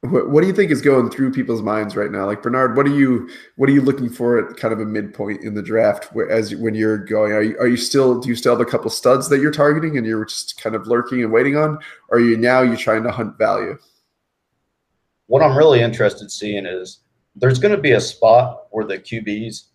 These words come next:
Speaker 2: really start drying up in terms of Q Bs you're gonna actually wanna start every week. You know, when you guys have, you know, up to thirty-two can be started in your league, and there's only thirty-two Q Bs that actually start maximum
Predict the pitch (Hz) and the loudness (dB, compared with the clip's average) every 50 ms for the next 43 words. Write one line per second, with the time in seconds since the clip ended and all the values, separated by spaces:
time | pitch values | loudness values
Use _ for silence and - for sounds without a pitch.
0 | _ _ 101 107 113 120 113 120 - 110 104 - - 101 101 101 101 95 92 92 | _ _ -6 -2 -2 -2 -2 0 -2 -4 -4 -2 0 2 2 2 2 2 2 4
1 | 95 98 101 - - - _ 95 90 101 104 - 98 - - 113 107 104 - 92 | 4 4 4 0 -10 -18 _ -20 -14 -14 -14 -14 -14 -8 -6 -6 -6 -4 -8 -10
2 | 92 _ _ - 113 113 - 110 104 101 101 - 98 110 110 107 - - - 101 | -12 _ _ -12 -12 -10 -8 -8 -8 -8 -8 -8 -6 -2 0 0 0 0 0 -2
3 | - - 107 98 95 104 101 85 - - - 90 92 98 98 - 104 101 95 95 | -2 -4 -8 -4 -4 -4 -4 -4 -6 -4 0 2 2 4 2 0 -6 -6 -6 -6
4 | 95 92 95 101 104 104 - - _ _ _ _ - 95 95 95 98 - 104 107 | -8 -4 -4 -4 -4 -6 -8 -12 _ _ _ _ -4 0 0 0 0 0 -2 -2
5 | 107 113 117 117 110 107 107 - - - - 107 104 101 101 101 98 - - _ | 0 2 4 4 6 4 4 2 2 2 4 6 8 6 6 6 4 -2 -14 _
6 | _ _ - 92 87 92 92 - _ _ _ _ 135 139 - - 127 120 120 123 | _ _ -8 -6 -4 -4 -4 -6 _ _ _ _ 2 2 2 -2 -6 0 2 2
7 | 123 113 107 104 - - 107 104 110 107 101 - 104 104 101 98 98 - - 98 | 2 2 0 -4 -6 -6 -6 -6 -6 -8 -10 -10 -12 -10 -10 -10 -12 -6 -2 -2
8 | 104 104 101 101 98 98 95 92 92 95 95 101 104 104 - - - _ 95 98 | -2 0 -2 -4 -6 -6 -8 -10 -8 -8 -8 -8 -8 -10 -12 -16 -12 _ -10 -10
9 | - - _ _ - 110 110 113 117 113 107 - 110 113 110 107 104 104 - 104 | -10 -14 _ _ -10 -8 -6 -4 -4 -4 -4 -2 -4 -2 -2 -2 -6 -6 -6 -6
10 | 104 101 98 _ _ _ 107 107 107 104 110 110 107 - 98 85 87 98 - - | -6 -6 -8 _ _ _ -10 -10 -6 -4 -4 -4 -2 -2 0 2 2 0 0 -2
11 | - 98 98 101 98 - - 95 101 107 107 - - _ _ _ _ _ _ _ | -10 -8 -10 -8 -10 -2 0 2 2 2 0 -4 -12 _ _ _ _ _ _ _
12 | _ _ _ _ - 104 104 120 127 127 123 - - 117 82 - - - 101 - | _ _ _ _ -6 -2 0 0 0 0 -2 -6 -10 -10 -12 -12 -12 -14 -14 -16